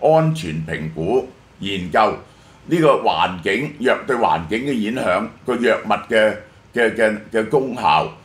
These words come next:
方案，用乜嘢方案設計、臨床觀察、數據管理、統計分析，點樣向呢一個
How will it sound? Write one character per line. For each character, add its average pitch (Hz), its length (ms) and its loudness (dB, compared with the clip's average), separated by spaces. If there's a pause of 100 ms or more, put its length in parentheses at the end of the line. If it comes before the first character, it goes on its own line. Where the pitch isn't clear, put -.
(180)
方 180 320 6
案， - 120 0 (280)
用 127 200 0
乜 175 200 2
嘢 117 220 -2
方 151 140 4 (120)
案 113 240 2
設 113 220 -8
計、 104 320 2
臨 90 420 -4
床 87 440 -2
觀 139 280 -4
察、 107 360 2 (320)
數 127 340 2
據 110 240 2
管 113 280 -6
理、 107 200 0
統 113 320 -6
計 104 200 2
分 120 240 -2
析， 117 220 -4 (380)
點 127 180 -2
樣 143 220 2
向 104 180 2
呢 - 640 -8
一 143 100 6
個 95 380 2